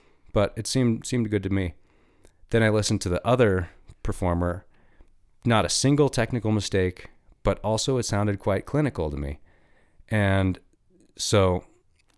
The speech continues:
it felt like that was a very gridded performance, if you will. It was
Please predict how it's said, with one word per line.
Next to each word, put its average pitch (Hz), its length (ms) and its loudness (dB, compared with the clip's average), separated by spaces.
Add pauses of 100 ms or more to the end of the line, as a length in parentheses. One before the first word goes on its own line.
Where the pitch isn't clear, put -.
(1120)
it 107 120 -4
felt 127 260 4
like 95 280 -4
that 110 380 2
was 101 180 0
a 95 40 -2
very 98 240 2
gridded 95 540 0
performance, 101 540 -2
if 80 160 -8
you 76 80 -6
will. 73 260 -6
It 104 140 -2
was 92 400 -4